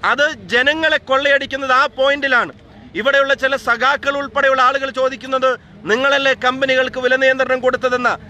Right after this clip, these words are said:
ഞങ്ങൾ കമ്പനികൾക്ക് വില നിയന്ത്രണം വിട്ടുകൊടുക്കുന്ന അവസ്ഥ ഉണ്ടായത്, അതിന് ലക്ഷക്കണക്കിന് കോടി രൂപ ഗവൺമെന്റ് സബ്സിഡി കൊടുത്ത്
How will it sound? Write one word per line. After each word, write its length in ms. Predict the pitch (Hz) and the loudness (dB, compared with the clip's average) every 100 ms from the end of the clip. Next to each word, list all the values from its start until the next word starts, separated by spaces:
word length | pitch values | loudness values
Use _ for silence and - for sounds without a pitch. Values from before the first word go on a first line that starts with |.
| - | -20
ഞങ്ങൾ 480 | - 190 240 277 285 | -4 -2 2 2 0
കമ്പനികൾക്ക് 760 | 262 254 262 277 269 262 - | 0 -2 0 -2 0 0 -2
വില 200 | 254 254 | 0 0
നിയന്ത്രണം 600 | 269 262 262 262 262 262 - | 4 2 2 0 0 -2 -14
വിട്ടുകൊടുക്കുന്ന 760 | - 220 - 262 269 - 262 254 | -4 -4 -2 0 2 2 0 2
അവസ്ഥ 320 | 247 262 277 | 2 2 0
ഉണ്ടായത്, 840 | 262 254 254 247 254 285 254 - - - | 0 2 2 4 4 2 0 -12 -16 -4
അതിന് 460 | 226 269 294 311 302 - - | -2 2 2 0 -2 -16 -6
ലക്ഷക്കണക്കിന് 800 | 170 220 - 294 285 285 277 277 | -2 -2 0 -2 0 0 0 -2
കോടി 400 | 269 247 262 285 | -4 2 2 2
രൂപ 200 | 269 277 269 185 - - | 0 2 0 0 -8 -8
ഗവൺമെന്റ് 560 | - 247 294 320 302 294 | -2 0 0 -2 -2 -2
സബ്സിഡി 460 | - 269 - 294 | 0 -2 -2 -6
കൊടുത്ത് 460 | 294 269 262 269 254 | 0 0 2 2 0